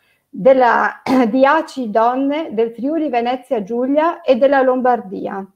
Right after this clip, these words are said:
L'A C I è l'associazione che riunisce le centrali cooperative, Conf Cooperative, Lega delle Cooperative e A G C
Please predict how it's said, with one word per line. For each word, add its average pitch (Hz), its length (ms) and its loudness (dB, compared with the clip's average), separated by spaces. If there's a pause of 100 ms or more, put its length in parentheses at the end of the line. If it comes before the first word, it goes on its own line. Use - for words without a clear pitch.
(460)
L'A 277 340 2
C - 140 -12
I 415 280 0
è 240 160 2
l'associazione 277 960 0
che 269 140 -2
riunisce 262 500 -4
le 214 140 -4
centrali 262 540 -2
cooperative, 214 1080 -2
Conf 254 300 0
Cooperative, 214 1000 -2
Lega 247 420 2
delle 226 240 -2
Cooperative 220 960 0
e 240 140 6
A 247 120 6
G 247 160 0
C 202 360 -10